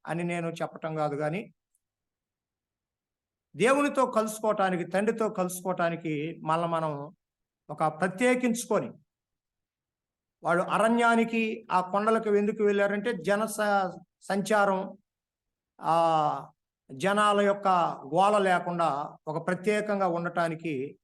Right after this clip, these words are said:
వారు తమను తాము ఒక ప్రత్యేకించుకొని దేవునితో గడిపినట్లుగా, మనం కూడా ఉదయకాలంలో మరి తండ్రితో మనం గడిపినప్పుడు, ఆయన కృపను మనం కోరుకున్నప్పుడు,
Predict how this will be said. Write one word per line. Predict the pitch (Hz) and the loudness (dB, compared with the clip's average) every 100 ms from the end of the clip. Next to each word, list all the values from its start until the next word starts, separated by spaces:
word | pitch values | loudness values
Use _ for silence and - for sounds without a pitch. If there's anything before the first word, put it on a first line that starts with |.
| _ _ _ _ - | _ _ _ _ -4
వారు | 151 | -4
తమను | 147 156 160 160 | -2 -4 -2 -2
తాము | 160 156 147 147 151 _ - | -2 0 -2 -6 -12 _ -12
ఒక | 151 147 | -6 -2
ప్రత్యేకించుకొని | 180 170 226 226 214 - - 175 135 - _ _ _ _ _ _ _ _ - | -2 0 2 2 0 -2 -4 -4 -4 -10 _ _ _ _ _ _ _ _ -12
దేవునితో | 143 185 185 180 | -2 0 0 -2
గడిపినట్లుగా, | 147 165 170 175 170 165 147 135 - - _ _ - | -2 -2 -4 -6 -6 -6 -6 -6 -8 -18 _ _ -6
మనం | 151 170 175 | -4 -2 -2
కూడా | 165 | -2
ఉదయకాలంలో | 160 180 196 196 170 160 151 131 131 - _ _ _ _ _ _ 135 | -2 -2 -2 0 0 -2 -6 -8 -12 -18 _ _ _ _ _ _ -8
మరి | 147 | -6
తండ్రితో | 147 160 170 170 165 | -4 -4 -4 -2 -2
మనం | 156 156 | -2 -2
గడిపినప్పుడు, | 156 160 175 175 - 143 120 - _ _ _ _ _ _ _ _ | -4 -4 -4 -4 -4 -8 -10 -14 _ _ _ _ _ _ _ _
ఆయన | 139 160 | -2 -2
కృపను | 151 160 196 220 208 | -2 -4 -2 -2 0
మనం | 185 175 175 | 0 -2 -4
కోరుకున్నప్పుడు, | 170 180 175 170 160 139 | -2 -2 -4 -4 -4 -8